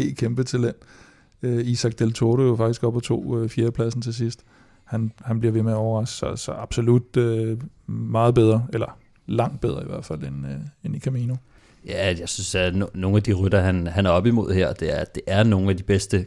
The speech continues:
Speaker 2: klassementsryttere, der, der er derude. Jeg ved godt, at, øh, der var også, øh, mange gode i
Speaker 1: Mm.
Speaker 2: Paris-Nice, men, øh,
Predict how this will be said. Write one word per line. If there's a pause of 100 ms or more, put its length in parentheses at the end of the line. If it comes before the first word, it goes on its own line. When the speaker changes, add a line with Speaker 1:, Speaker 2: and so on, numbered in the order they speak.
Speaker 2:
klassementsryttere,
der,
der
er
derude.
Jeg
ved
godt,
at,
øh,
der
var
også,
øh,
mange
gode
i
Speaker 1:
Mm.
Speaker 2:
Paris-Nice,
men,
øh,